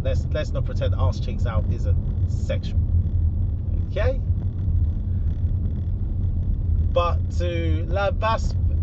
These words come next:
men for saying they don't want to wife someone who dresses like that. Because you shouldn't judge some, and then people going, Because you shouldn't judge someone how they're dressed,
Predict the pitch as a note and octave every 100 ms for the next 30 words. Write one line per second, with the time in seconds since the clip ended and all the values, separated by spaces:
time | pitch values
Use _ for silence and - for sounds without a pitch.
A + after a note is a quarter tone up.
0 | D#3+ D#3 E3+ D3 - B2+ C#3+ B2+ B2+ -
1 | C3+ C3 - - B2 - - C#3+ - -
2 | - C3 A#2 - B2 A#2+ - - - -
3 | - - - - - - - - - -
4 | - - - - - - - - - -
5 | - - - - - - - - B3+ -
6 | - - - - - - - - D3+ -
7 | - - - - - - - - - -
8 | - - - - - - - - - C3
9 | - - - - B2+ - C3+ - -